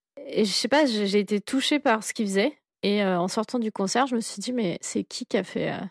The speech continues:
c'est qui qui a fait leur album ? » Parce qu'en fait, euh, je, je, j'avais bien conscience qu'il fallait que je trouve quelqu'un, euh,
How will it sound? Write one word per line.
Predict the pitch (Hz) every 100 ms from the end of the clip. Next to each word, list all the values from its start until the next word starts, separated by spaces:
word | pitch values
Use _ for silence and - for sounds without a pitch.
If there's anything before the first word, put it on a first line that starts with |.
| - _ _ _ _ _ _ _ -
c'est | 214
qui | -
qui | -
a | 226
fait | 180
leur | 160
album ? » | 170 175 180 208
Parce | 202
qu'en | 220 208
fait, | 277 277
euh, | 208 185
je, | 190 196
je, | 196 -
j'avais | 196 190
bien | 190 233
conscience | 247 233 285
qu'il | - 226
fallait | 208 202
que |
je | -
trouve | - 240
quelqu'un, | 240 202 - 220 220
euh, | 185